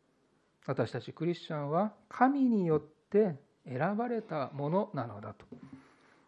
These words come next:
私たちクリスチャンは神によって義と認められたものなのだと。この事実は変わらないということ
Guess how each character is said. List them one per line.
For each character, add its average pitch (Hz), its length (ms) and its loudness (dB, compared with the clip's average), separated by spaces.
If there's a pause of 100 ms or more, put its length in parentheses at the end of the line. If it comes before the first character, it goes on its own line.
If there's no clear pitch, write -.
(280)
私 147 260 4
た 147 80 4
ち - 120 -8
ク - 120 -6
リ 151 80 2
ス - 140 -10
チ 160 80 -2
ャ 139 60 2
ン 135 100 0
は 147 280 0 (140)
神 262 400 4
に 202 160 6
よ 160 120 8
っ - 20 0
て 160 480 4 (220)
義 208 120 -2
と 165 180 4
認 135 360 -2
め 208 160 0
ら 208 120 2
れ 202 120 0
た 202 340 2 (280)
も 117 160 -6
の 113 140 -8
な 107 120 -12
の 104 140 -20
だ 135 120 -2
と。 - 140 -12 (580)
こ - 140 -4
の 131 140 4
事 151 140 -2
実 214 260 -2
は 180 260 2 (240)
変 120 160 -4
わ 165 160 2
ら 208 240 2
な 175 180 2
い 269 100 0
と - 120 -8
い 120 40 -2
う 110 60 -6
こ 117 120 -10
と 113 320 -6